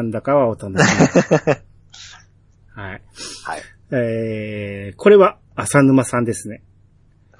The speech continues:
Speaker 2: おうおうおう。
Speaker 1: チョイスのセンスが抜群です。浅沼さんに一票投じます。<laughs> ちなみに個人的にビジュアル系バンドから一曲を押すなら、ヒデウィズスプレッド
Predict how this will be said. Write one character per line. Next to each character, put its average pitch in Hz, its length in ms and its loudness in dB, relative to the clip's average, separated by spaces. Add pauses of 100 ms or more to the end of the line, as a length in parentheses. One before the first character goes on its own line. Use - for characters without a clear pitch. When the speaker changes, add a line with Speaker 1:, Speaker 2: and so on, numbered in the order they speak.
(240)
Speaker 2:
お 117 60 -6
う - 20 0
お 143 760 4
う - 20 6
お - 40 6
う。 139 120 -2
Speaker 1:
チ - 120 -6
ョ 208 60 6
イ 190 40 4
ス - 140 -6
の 147 80 -2
セ 160 160 -4
ン 151 60 -4
ス - 120 -10
が 147 100 0
抜 110 120 -10 (180)
群 123 240 -6
で 101 140 -12
す。 - 280 -18 (420)
浅 143 240 -4
沼 139 240 -2
さ 127 140 -8
ん 123 60 -4
に 123 80 -4
一 - 140 -14
票 139 140 0
投 120 160 -4
じ 104 100 -12
ま 95 120 -16
す。 - 220 -20 (480)
<laughs> - 480 -2
ち 208 80 -6
な 240 100 -2
み 233 140 -2
に 214 120 -4
個 208 180 0
人 220 240 -4
的 214 260 -10
に 202 140 -2
ビ 196 140 -4
ジ 196 100 -2
ュ 202 60 2
ア 196 40 2
ル 190 60 0
系 190 160 2
バ 185 180 -2
ン 185 60 -2
ド 175 100 -4
か 160 140 -4
ら 143 80 0
一 139 80 -4
曲 - 280 -6
を 160 40 2
押 147 80 -4
す 165 100 -6
な 160 100 -2
ら、 214 180 -2 (1200)
ヒ - 260 -4
デ 240 320 0
ウ 160 60 -8
ィ 160 100 -4
ズ 175 240 -2 (720)
ス - 180 -16
プ 254 140 -4
レ 240 120 6
ッ 196 180 -2
ド 214 260 4